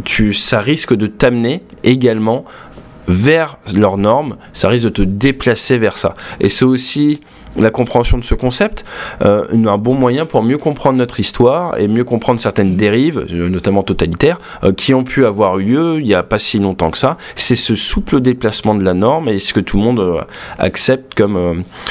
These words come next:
comme acceptable, si je, si je puis dire. Euh, à partir de là, c-, la différence entre l'armée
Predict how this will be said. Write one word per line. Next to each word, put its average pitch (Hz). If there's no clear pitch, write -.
comme 110
acceptable, 107
si -
je, -
si -
je -
puis 104
dire. 90
Euh, 87
à 135
partir 135
de 113
là, 135
c-, -
la 87
différence 160
entre 117
l'armée 107